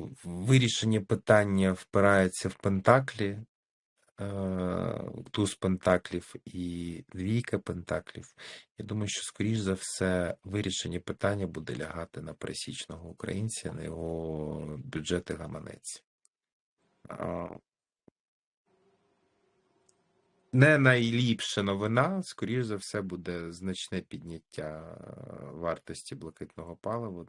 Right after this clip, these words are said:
для, е, цивільного споживача.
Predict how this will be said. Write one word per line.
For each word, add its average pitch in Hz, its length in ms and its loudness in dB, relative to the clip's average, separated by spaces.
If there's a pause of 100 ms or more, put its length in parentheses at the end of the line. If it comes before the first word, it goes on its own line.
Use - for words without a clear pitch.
для, 80 460 -12
е, - 880 -14 (760)
цивільного 73 720 -10
споживача. - 600 -16